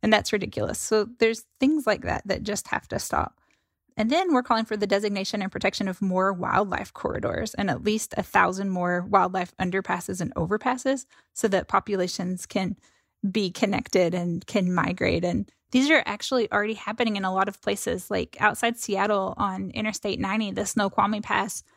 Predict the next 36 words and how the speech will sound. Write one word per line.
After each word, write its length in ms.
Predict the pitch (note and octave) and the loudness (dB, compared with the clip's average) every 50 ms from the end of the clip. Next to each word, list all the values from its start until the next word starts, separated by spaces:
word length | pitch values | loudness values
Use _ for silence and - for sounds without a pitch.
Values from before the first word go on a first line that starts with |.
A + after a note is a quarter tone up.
| _ _ _ - | _ _ _ 0
They've 140 | - A3+ G#3+ | 0 2 4
built 160 | A#3 A3+ G#3+ | 2 0 2
these 140 | A#3 G#3+ A#3 | 2 2 2
amazing 640 | A3 G#3 G#3 G3+ F#3+ F#3+ G#3+ A3 A#3 A#3 A3 G#3 | 2 2 0 0 0 0 0 2 2 2 2 2
wildlife 340 | G3+ F#3 F#3+ F#3+ F#3+ F#3 F#3 - | 0 0 0 0 0 -2 -2 -2
underpasses 680 | - F3+ F#3 F#3 G3 - - F#3 F#3 - F#3+ F#3+ F#3+ | -2 -2 0 -2 -2 0 0 -2 0 -2 -4 -4 -4
and 120 | F#3+ - | -4 -2
overpasses 800 | - - G3+ G#3+ - - G#3+ A3+ A3 - - - G#3+ A3+ - A3+ | -2 -2 -2 -2 -2 0 -2 -2 -2 -2 -4 -4 -6 -4 0 4
that 220 | G3+ G3 F#3 - - - | 4 4 4 2 0 0
are 140 | - G3+ G3 | 0 0 0
vegetated, 840 | G3 G3+ F#3+ F#3+ - A#3+ A#3+ C#4+ C#4 D4 D#4 D#4 D#4+ D#4+ - - - | 0 -2 -4 -2 -2 0 2 2 2 4 4 2 2 0 -2 -4 -4
and 360 | G#3+ G3+ F#3+ F#3+ F#3+ F#3 - - | -4 -4 -2 -4 -6 -6 -8 -6
they 240 | G#3 G3+ G3+ F#3+ F#3+ | -4 -2 0 0 0
are 160 | G3 F#3 F#3 | 0 -2 -4
tall 320 | - - - F#3+ F#3+ G#3 | -4 -2 0 0 2 2
enough 280 | A3+ A#3+ B3+ C4 B3 _ | 2 0 0 -2 -2 _
that 180 | - - - _ _ | -4 -4 -4 _ _
elk 380 | - - G3+ G#3+ B3 C4 - - | 0 2 2 2 0 -2 -4 -6
and 220 | - G#3 G3+ G3+ F#3+ | -6 -4 -4 -2 -2
bear 320 | G3 F3+ F3+ F#3 G#3 A3+ | -2 0 0 2 2 2
are 60 | B3 | 4
moving 280 | B3+ C4 C4+ C#4 D4 D4+ | 4 4 2 2 0 0
through 200 | D4 - D#4 D#4+ | 0 2 2 4
them, 280 | D#4 D#4+ D#4 D#4+ D#4 D4+ | 4 4 2 2 0 0
but 100 | - A#3 | 0 2
they're 160 | A#3 G#3+ - - | 2 2 2 4
also 640 | - G#3+ A#3+ B3+ - - C4+ B3+ A3+ G#3+ G#3 - _ _ _ _ _ _ _ _ _ _ _ - | 4 2 2 2 0 0 0 0 0 0 -2 -6 _ _ _ _ _ _ _ _ _ _ _ 0
building 340 | G#3+ A#3 G#3+ G#3 A3 A3 G#3 | 2 4 4 4 4 0 0
habitat 600 | G3+ G3 F#3+ F3+ G3 B3 - - G#3 G3 - - - | 0 0 0 0 0 0 0 0 0 0 0 -4 -6
for 320 | - - G#3 G3 F#3 - - | -2 0 2 2 2 0 -2
smaller 500 | - - - G#3+ G3+ G3+ G#3+ G#3 - G#3 | -2 0 2 4 4 4 2 0 -2 -4
species 600 | - - - F#3+ F3+ - - D#3+ G3 G3+ - - | -6 -6 -4 -4 -4 -4 -4 -4 -6 -6 -4 0
like 320 | G3+ G3+ F#3+ - - - - | 2 2 2 2 0 -2 -2
amphibians 640 | G3 G3 G3+ G3 - G#3+ G3 G3+ F#3+ F3+ F3+ F#3+ F#3 | -2 -2 -2 -2 -2 -2 0 -2 -2 -2 -4 -4 -2
and 160 | - - F#3+ | -2 -4 -4
snakes, 600 | - - - D#3+ - - - _ - - - - | -2 -2 -2 -2 -2 -4 -6 _ -6 -4 -4 0